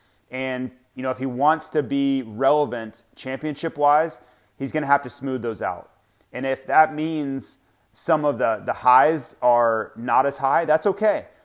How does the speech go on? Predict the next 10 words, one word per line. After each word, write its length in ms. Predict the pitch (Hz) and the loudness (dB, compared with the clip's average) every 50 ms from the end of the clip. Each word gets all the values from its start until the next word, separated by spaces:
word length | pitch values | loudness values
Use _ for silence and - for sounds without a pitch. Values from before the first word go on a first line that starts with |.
| _ _ _ _ _ - | _ _ _ _ _ -8
But 360 | 117 110 147 147 139 - - | 0 4 4 6 4 4 0
the 120 | 131 127 | -4 -4
lows 680 | 120 120 131 160 185 185 170 151 143 131 131 113 - - | -2 2 6 8 8 10 8 8 6 4 0 -2 -6 -12
cannot 540 | - - - 127 131 131 139 147 143 135 131 | -14 -12 -10 -8 -4 0 4 4 4 4 2
be 100 | 139 135 | 0 -4
as 120 | 131 113 101 | -4 -4 -6
low. 320 | 98 101 90 87 80 82 - | -6 -8 -8 -8 -10 -6 0
That's 480 | 123 131 147 143 - - - - - - - | 4 4 4 4 0 -6 -12 -14 -16 -10 -2
absolutely 760 | 135 131 131 143 - - - 143 139 127 127 127 120 117 117 117 | 2 2 4 2 2 -2 -4 -4 -2 -2 -2 -4 -4 -6 -8 -10
true. 440 | - - 135 131 127 127 123 117 | -10 -6 -4 -2 -2 -2 -4 -6